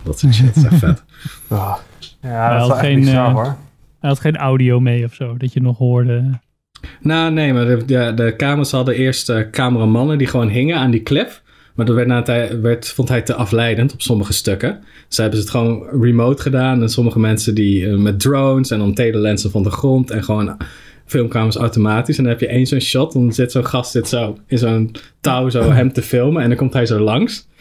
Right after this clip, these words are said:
Speaker 1: En volgens mij was hij al iets van drie uur aan het klimmen en dan had hij een moeilijk stuk gehad. En dan keek hij echt zo naar de cameraman en zei hij echt zo, "Yeah, boy." En dan ging hij zo verder. <laughs> En gewoon alsof er niks aan de hand was. Dat is zo vet. En dan liet ze ook de route zien. Dus hoe hij eigenlijk klimt met Google Maps zo in drie D. En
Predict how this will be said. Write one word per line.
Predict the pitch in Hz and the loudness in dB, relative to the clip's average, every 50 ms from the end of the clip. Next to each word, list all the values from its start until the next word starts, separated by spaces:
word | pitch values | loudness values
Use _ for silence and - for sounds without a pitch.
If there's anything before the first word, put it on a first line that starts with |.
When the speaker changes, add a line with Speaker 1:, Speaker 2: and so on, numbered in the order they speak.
| - - - | -18 -8 -6
Speaker 1:
En | 107 | -2
volgens | - 113 120 113 | 0 0 2 2
mij | 107 104 | 2 0
was | 104 - | 0 0
hij | 127 107 | 0 0
al | 107 | 0
iets | 107 - | 0 0
van | 120 110 | 0 0
drie | 98 117 120 | 2 2 0
uur | 123 120 113 | 0 0 0
aan | 107 104 | -2 -2
het | - | -2
klimmen | - 127 120 120 143 160 | -2 0 0 2 2 2
en | 147 | 2
dan | 113 101 | 2 0
had | 110 - | 0 0
hij | 113 101 | 2 2
een | 107 | 2
moeilijk | 127 135 139 143 - | 2 2 2 0 -4
stuk | - - 143 139 - | -2 -2 -4 -4 -2
gehad. | - 104 147 170 165 | -2 -2 -2 -2 0
En | 147 | 0
dan | 131 120 123 | 0 0 0
keek | 123 - - - | 0 -2 -4 -4
hij | - - | -4 -6
echt | 123 127 - | -6 -4 -2
zo | - 127 113 127 - - - - - - | -2 -2 -2 -4 -6 -10 -20 -16 -6 -4
naar | 131 131 | -2 -2
de | 127 131 | 0 0
cameraman | - 131 127 131 127 131 131 | -2 -2 0 0 0 0 0
en | 131 | 0
zei | 127 120 | 0 0
hij | 110 117 | -2 -2
echt | - - 95 - | -2 -4 -8 -8
zo, | - - | -6 -4
"Yeah, | 104 113 120 120 117 110 113 | -2 0 0 0 -2 -2 0
boy." | 110 110 113 110 120 | 0 0 2 2 2
En | 123 127 120 110 | 0 0 -2 -2
dan | 117 | -2
ging | 156 - | -2 0
hij | - 226 | -2 -2
zo | 180 - 247 - | 0 0 -2 -2
verder. | 214 175 147 135 147 170 - 196 151 202 165 202 185 147 | -2 0 2 2 4 4 4 6 6 6 6 4 4 4
<laughs> | 185 139 156 135 - | 4 4 4 2 2
En | 202 208 | 0 -2
gewoon | - 196 180 | -2 -2 -2
alsof | 170 190 185 143 - | 0 2 0 0 0
er | 160 | 2
niks | 147 160 165 165 160 - | 2 2 0 0 -2 -4
aan | 165 143 | -4 -2
de | 135 | 0
hand | 123 123 131 131 | 0 0 -2 -2
was. | - 107 107 110 | -2 -4 -2 0
Dat | 120 123 117 | 0 0 0
is | - - | -2 -4
zo | - 151 131 131 127 | -4 -2 0 0 0
vet. | 120 127 147 - - _ - - - - - - - - - - - - - - - - | 0 0 -2 -4 -8 _ -20 -20 -20 -20 -20 -20 -20 -20 -20 -20 -20 -20 -20 -20 -14 -8
En | - 170 147 120 131 | -6 -4 -4 -2 0
dan | 135 131 135 | 0 0 2
liet | 131 139 - | 0 0 -2
ze | - 139 | -2 -4
ook | 127 127 | -2 0
de | - 117 | -2 0
route | 104 120 123 123 120 107 | 2 2 0 0 0 0
zien. | 95 95 92 | 2 2 2
Dus | 92 90 | 2 2
hoe | - 107 110 | 2 0 0
hij | 104 101 104 | 0 0 0
eigenlijk | 104 101 - 101 95 - | -2 -2 -2 -4 -4 -2
klimt | - 104 104 127 | -2 0 0 2
met | 120 - 92 | 0 0 2
Google | 95 107 101 98 95 | 2 2 2 2 0
Maps | 95 95 95 98 - | 0 0 0 -2 -2
zo | - 107 | -2 0
in | 98 95 | 0 2
drie | 95 95 90 | 2 2 2
D. | 98 | 0
En | 95 98 123 180 180 | 0 0 -2 -4 -6